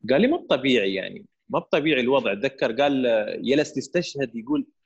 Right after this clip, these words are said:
"لا، هذيلا عادوا الأسطوانة التسعينات لما كانوا يضربون إبر، <laughs> إبر منشطات."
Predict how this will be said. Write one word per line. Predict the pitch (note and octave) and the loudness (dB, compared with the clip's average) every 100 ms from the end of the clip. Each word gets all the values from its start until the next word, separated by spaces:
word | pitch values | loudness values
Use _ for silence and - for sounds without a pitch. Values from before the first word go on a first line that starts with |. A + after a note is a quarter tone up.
| _ _ | _ _
"لا، | A#2+ D#3+ D#3 | 2 4 4
هذيلا | C#3+ C#3+ E3 E3+ B2+ G2+ | 2 0 0 -2 -4 -6
عادوا | G#2 D3 D3+ C#3+ C3 B2 | -2 0 0 -2 -2 -4
الأسطوانة | A2+ A2 G2+ - C#3 D3 D3 C3 | -4 -6 -8 -6 -4 -2 -2 -6
التسعينات | - - A#2+ B2+ C#3+ B2+ | -16 -10 -4 -2 -2 -4
لما | A#2+ | -4
كانوا | C3 B2 | -4 -4
يضربون | A#2+ A2+ B2+ B2 | -4 -6 -6 -6
إبر، | B2 D3+ | 0 0
<laughs> | C#3+ | 0
إبر | C#3+ D3 C#3 | -2 0 0
منشطات." | A#2+ - - - B2+ | -2 -8 -8 -2 -2